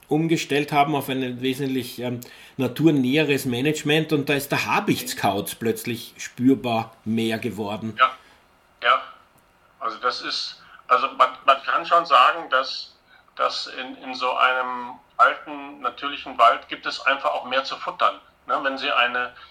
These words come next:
Speaker 2: alte Eiche nehmen und eine, äh, alte Buche, das ist ja voll mit Vögeln, die da hin und her picken und was machen. Und wenn man nach-, nachguckt, finden die dort Insekten, finden sie, äh,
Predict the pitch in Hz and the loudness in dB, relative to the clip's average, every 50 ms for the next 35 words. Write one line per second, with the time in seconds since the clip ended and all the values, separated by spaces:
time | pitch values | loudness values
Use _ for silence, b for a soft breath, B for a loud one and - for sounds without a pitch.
0 | B B - 135 127 135 135 - 113 131 160 160 - 165 156 156 156 160 160 160 | B B 2 2 2 4 4 4 4 4 2 0 -4 -6 -6 -6 -6 -6 -6 -4
1 | 156 151 143 135 131 123 120 120 123 127 127 - - - - _ - - 123 123 | -4 -4 -6 -2 2 4 4 4 4 0 -4 -6 -6 -8 -12 _ -4 0 2 4
2 | 120 - 117 120 120 - 123 120 131 143 180 175 165 160 147 - 123 - - 127 | 4 4 4 4 2 0 -8 -12 -10 -10 -10 -4 -4 -4 -2 -2 -6 -6 -6 -8
3 | - - 127 - - 143 139 147 156 151 139 - - - - 147 151 147 156 151 | -2 -2 -2 0 4 2 2 2 2 -4 -10 -12 -12 -10 -8 -6 -4 -2 0 0
4 | 151 151 151 - B B B B B B B _ 123 120 131 123 123 123 131 131 | 0 -2 -6 -12 B B B B B B B _ -2 4 6 6 6 6 4 2
5 | - - - - - - 139 151 151 143 135 - 131 139 139 - - 147 - - | -2 -8 -12 -14 -10 -8 -4 -2 -2 -2 -2 -2 -2 -2 -2 -2 -6 -10 -8 -8
6 | 139 135 - - - 123 117 - - 117 120 127 - - 151 139 131 120 117 113 | -6 -6 -6 -6 -4 -6 -6 -4 4 4 4 4 4 -2 -6 -8 -8 -10 -10 -10
7 | 113 117 117 120 120 120 - - - _ 127 123 127 127 - - - 151 - - | -6 0 2 2 2 2 0 -10 -18 _ 2 2 2 2 2 -6 -8 -8 -8 -10
8 | - - 135 135 131 120 113 107 - 120 - - 131 117 110 - 127 131 - - | -12 -10 -10 -10 -10 -14 -14 -6 -6 -6 -6 -6 -10 -14 -4 -2 -2 -2 -2 -6
9 | - _ - 139 131 123 123 - - 131 123 123 120 117 - 117 117 117 113 117 | -16 _ -10 -10 -8 -10 -10 -10 -12 -10 -10 -10 -12 -12 -10 -10 -8 -8 -8 -8
10 | 110 - - 120 117 113 113 113 113 | -10 -10 -12 -10 -6 -4 -4 -4 -4